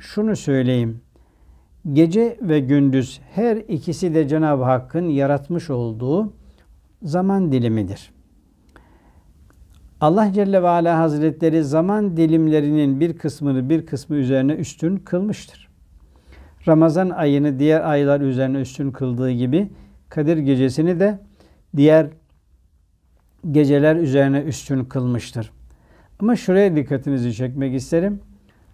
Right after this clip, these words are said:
Kadir Gecesi, Berat Gecesi, efendim Miraç Gecesi, Aleyhisselatü Vesselam Efendimiz gece miraca çıkmıştır.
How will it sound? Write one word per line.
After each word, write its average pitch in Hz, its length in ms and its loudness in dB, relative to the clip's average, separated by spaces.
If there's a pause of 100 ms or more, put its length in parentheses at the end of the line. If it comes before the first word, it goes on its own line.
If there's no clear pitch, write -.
(360)
Kadir 175 400 2 (180)
Gecesi, 135 680 0 (420)
Berat 147 640 2
Gecesi, 131 760 0 (2250)
efendim 160 420 2
Miraç 156 600 2
Gecesi, 135 720 -2 (220)
Aleyhisselatü 156 600 2
Vesselam 147 380 0
Efendimiz 151 600 -2
gece 147 540 2
miraca 131 500 0
çıkmıştır. 127 800 -8